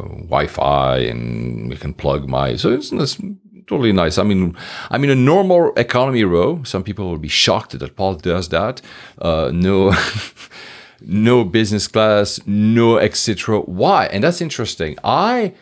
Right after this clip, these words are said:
got a message from B A probably two weeks before taking that flight that, uh, my seat that I had chosen an emergency exit, my seat had been changed. And I'm like, "Oh God, I don't have emergency exit," which is,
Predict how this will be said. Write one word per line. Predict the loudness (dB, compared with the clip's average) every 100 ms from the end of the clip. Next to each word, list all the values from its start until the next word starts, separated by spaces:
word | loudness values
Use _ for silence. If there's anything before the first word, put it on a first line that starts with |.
| _
got | -2 0
a | 2
message | 0 0 -2
from | -2
B | 0 2 4
A | 4 2
probably | -2 0 0 0 0 2 0 -6 -16 -20 -20 _
two | -2 0
weeks | -2 -2 -4
before | -2 -4 0 4 4 4
taking | 0 -2
that | -4 -4
flight | 0 0 0 0
that, | 2 2 -2 0
uh, | 2 2
my | 2 2 0
seat | -2 -2 0 0 -2 -2
that | 0
I | 2
had | 0
chosen | 0 2 2 2 2 0 -4 -14 -20 _
an | -4
emergency | 0 2 2 0
exit, | -2 0 0 -2 -10 -18 -18 -20 -6
my | -6
seat | -2 0
had | 2 2
been | 2 2
changed. | 4 4 2
And | 0
I'm | 0
like, | 2
"Oh | 2 0 -2
God, | 2 2 2
I |
don't | 0 0
have | -2
emergency | -2 -2 -2
exit," | -4 -6 -8 -6
which | -6
is, | -4 -6